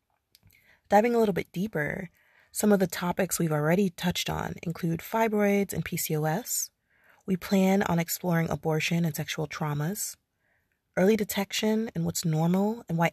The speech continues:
advocating matters. Um, essentially, we also want to share stories from women or female identifying folks who've started communities or programs to make space for themselves while holding space for others.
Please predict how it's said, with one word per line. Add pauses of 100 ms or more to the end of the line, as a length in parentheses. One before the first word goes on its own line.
advocating
matters. (1000)
Um,
essentially, (400)
we
also
want
to
share
stories
from
women (240)
or
female
identifying
folks (200)
who've
started
communities
or
programs (280)
to
make
space
for
themselves (320)
while
holding
space
for
others.